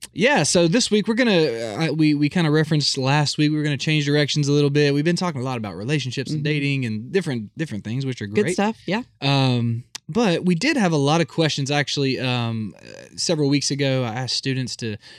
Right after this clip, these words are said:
Speaker 1: write down some questions, and I've even had some just text me or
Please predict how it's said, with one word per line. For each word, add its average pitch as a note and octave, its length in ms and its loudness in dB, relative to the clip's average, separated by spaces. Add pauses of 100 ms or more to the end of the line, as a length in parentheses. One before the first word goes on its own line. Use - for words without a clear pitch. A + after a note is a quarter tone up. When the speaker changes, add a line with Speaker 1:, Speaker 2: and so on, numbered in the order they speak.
(120)
Speaker 1:
write C3+ 260 -2
down D3 220 0
some C#3 120 -4
questions, C#3 460 -2
and A#2 100 -4
I've A2+ 140 -6
even A#2 180 -2
had A#2 220 -2
some G#2+ 200 -6
just F#2 200 -10
text F3 240 -2
me B2+ 240 -2
or G2+ 260 -4